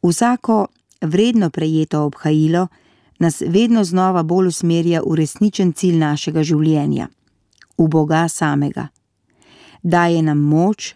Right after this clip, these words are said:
da v trenutkih dvoma izberemo smer k Bogu in ne zgrešimo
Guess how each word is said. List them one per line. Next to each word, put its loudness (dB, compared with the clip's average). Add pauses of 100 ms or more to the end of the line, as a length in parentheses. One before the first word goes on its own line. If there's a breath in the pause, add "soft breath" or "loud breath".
(100)
da -2
v -2
trenutkih -2
dvoma 0 (500)
izberemo 0
smer -2
k -6
Bogu 0 (640)
in 0 (160)
ne 0
zgrešimo 0